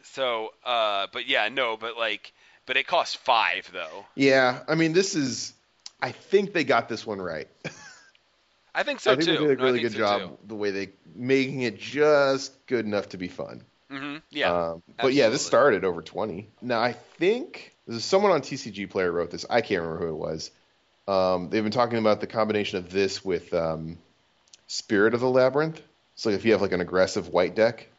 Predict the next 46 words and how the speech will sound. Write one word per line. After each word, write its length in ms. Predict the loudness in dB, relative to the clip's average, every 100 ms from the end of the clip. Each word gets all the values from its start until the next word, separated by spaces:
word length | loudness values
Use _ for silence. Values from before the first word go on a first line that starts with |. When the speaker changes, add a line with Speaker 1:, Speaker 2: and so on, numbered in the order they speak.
| -2
Speaker 2:
white-blue 340 | 0 0 -2 0
deck, 320 | 0 0 -8 _ _ _ _ _ _ _ _ _ _ _ _ _
you 200 | -4 0
one-drop 560 | 2 2 4 4 4
into 140 | 0 -8
Spirit 340 | -6 -2 -2
of 80 | -2
the 60 | 0
Labyrinth, 520 | 0 0 -4 -6 -14 _ _ _ _ _ _ _ -6
and 160 | -2
they 100 | 0
probably 220 | 2 0 0
just 140 | -2
played 160 | -2 0
a 40 |
couple 240 | -2 -2 -2
lands, 300 | 0 -2 -4
and 80 |
then 80 | -6
you 100 | -6
Days 360 | -6 -2 -2 -2
Undoing, 520 | -4 -2 -2 -2 -8 _ _ _ _ _ _ _ _ _ _ _ _
and 80 | -2
they 100 | -2
just 160 | -2 -6
get 100 | -6
to 60 |
draw 220 | 0 0
one 280 | 2 0 -4
card. 340 | 0 0 -2 -8 _ _ _ _ _ _ _
Speaker 1:
Oh, 380 | -14 -10 -10 -12 -18 -16
God. 500 | -14 -12 -14 -16 -20 _ _ _ _ _ _
Speaker 2:
<laughs> 400 | -4 -2 -2 0
So 160 | 0 2
now 260 | 2 2 2
they're 100 | 0
just 220 | -4 -6
sitting 200 | -6 -2
there 100 | -2
with, 120 | 0
like, 80 | -2
all 140 | -2 -2
these 160 | -4
three 240 | -8 -8 -4
drops 400 | -2 0 -2 -6
and, 200 | -12